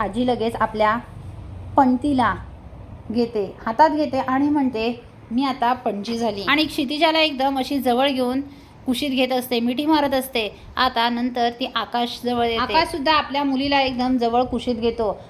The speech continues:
आणि नंतर आकाश भूमीजवळ देतो. आता भूमीचा आनंद गगनात मावेनासा झालेला असतो, कारण finally शेवटी आपली मुलगी आपल्याजवळ आलेलीच आहे. आता आकाश भूमी खूपच खुश असतात.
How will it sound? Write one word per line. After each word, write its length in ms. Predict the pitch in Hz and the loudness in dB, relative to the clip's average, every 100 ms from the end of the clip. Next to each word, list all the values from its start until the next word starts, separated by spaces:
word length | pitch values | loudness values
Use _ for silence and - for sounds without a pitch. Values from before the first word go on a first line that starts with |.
| - | -4
आणि 200 | 247 262 | 0 2
नंतर 320 | 262 247 233 | 2 2 2
आकाश 520 | 226 226 226 214 220 202 | 4 2 4 2 2 -2
भूमीजवळ 500 | 190 208 220 226 220 | -4 -2 0 2 2
देतो. 440 | 202 196 185 - - - | 0 -2 -4 -6 -12 -6
आता 200 | 208 233 | 0 2
भूमीचा 440 | 233 233 262 254 | 4 2 2 4
आनंद 340 | 269 254 269 262 | 4 4 2 2
गगनात 420 | 254 247 233 285 | 2 2 2 0
मावेनासा 520 | 294 285 277 285 285 | 0 0 0 0 -2
झालेला 300 | 277 262 254 | 0 2 2
असतो, 360 | 254 254 233 214 - - - | 0 -2 -4 -4 -8 -16 -4
कारण 240 | 254 233 233 247 | -2 0 -2 0
finally 440 | 226 233 254 233 | 0 0 0 -2
शेवटी 560 | 240 254 240 233 220 233 - - - | -2 -2 -4 -6 -10 -10 -14 -10 -4
आपली 300 | 214 240 262 | -2 0 0
मुलगी 400 | 240 214 214 220 | 0 -2 -8 -4
आपल्याजवळ 580 | 220 214 220 220 214 220 | -4 -2 -4 -2 -2 -2
आलेलीच 480 | 202 202 208 208 208 | -2 -4 -4 -6 -6
आहे. 280 | 190 175 170 | -6 -8 -8
आता 160 | 233 277 | -4 0
आकाश 420 | 269 269 320 349 | 2 2 2 2
भूमी 360 | 311 330 294 269 269 | 0 0 0 0 -2
खूपच 420 | 294 247 254 - | -2 0 0 -2
खुश 200 | 233 240 | -4 0
असतात. 360 | 233 233 220 | 0 2 0